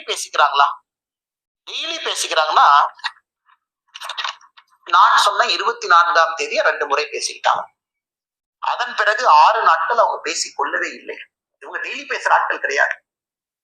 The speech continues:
இருபத்தி நான்காம் தேதி பேசிய பிறகு இவங்க திரும்ப பேசினாங்களான்னு ரெக்கார்டு எடுத்து பாத்தீங்கன்னா, ஆறு நாட்கள் இவங்க பேசல.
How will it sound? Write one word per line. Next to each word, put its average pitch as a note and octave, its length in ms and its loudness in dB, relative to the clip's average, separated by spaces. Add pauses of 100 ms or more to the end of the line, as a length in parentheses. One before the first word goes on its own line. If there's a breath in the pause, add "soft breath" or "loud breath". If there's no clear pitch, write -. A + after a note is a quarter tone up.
(320)
இருபத்தி B3 400 -8
நான்காம் A3 400 2
தேதி F#3+ 220 -2
பேசிய G3 420 -2
பிறகு F3+ 320 0
இவங்க A3+ 200 2
திரும்ப A#3+ 340 -2
பேசினாங்களான்னு G3+ 560 2
ரெக்கார்டு F#3+ 180 2
எடுத்து E3 300 0
பாத்தீங்கன்னா, - 360 2 (400)
ஆறு C#4 280 2
நாட்கள் C4 280 0
இவங்க B3 260 -4
பேசல. - 300 -2